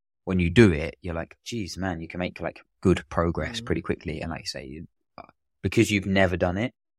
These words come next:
Speaker 1: it's not that you'll get newbie gains, but you'll definitely get, like, jumps and, you know, and get close to it, I think.
Speaker 2: And then I'm gonna
Speaker 1: Definitely.
Speaker 2: channel a little bit of my Tom McClure as well, 'cause I've got a,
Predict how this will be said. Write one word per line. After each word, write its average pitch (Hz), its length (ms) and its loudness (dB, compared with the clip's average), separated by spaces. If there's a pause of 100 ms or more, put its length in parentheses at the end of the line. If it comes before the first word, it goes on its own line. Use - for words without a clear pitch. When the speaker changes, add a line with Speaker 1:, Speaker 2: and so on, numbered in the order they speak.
(280)
Speaker 1:
it's - 260 -4
not 120 120 4
that 107 80 0
you'll 92 120 4
get 90 180 0
newbie 92 360 0
gains, 82 520 -6
but 57 100 -6
you'll 92 120 -2
definitely 90 420 0
get, 82 220 -4
like, 73 260 -12
jumps - 560 0 (340)
and, 80 300 -8 (100)
you 78 100 -6
know, 71 100 -12
and 80 140 -6
get - 140 0
close - 280 0
to 78 120 -8
it, 78 100 -6
I - 40 -12
think. - 360 -10
Speaker 2:
And 127 160 -10
then 120 100 -4
I'm 117 120 -2
gonna 120 160 -2
Speaker 1:
Definitely. 120 300 0
Speaker 2:
channel 117 100 0
a 120 40 -4
little 113 200 -2
bit 113 160 -4
of 113 100 -10
my 113 240 -2
Tom 120 220 -2
McClure 117 400 -4
as 117 120 -10
well, 117 240 -6
'cause - 180 -16
I've 120 120 -12
got 120 240 -4
a, 117 180 -8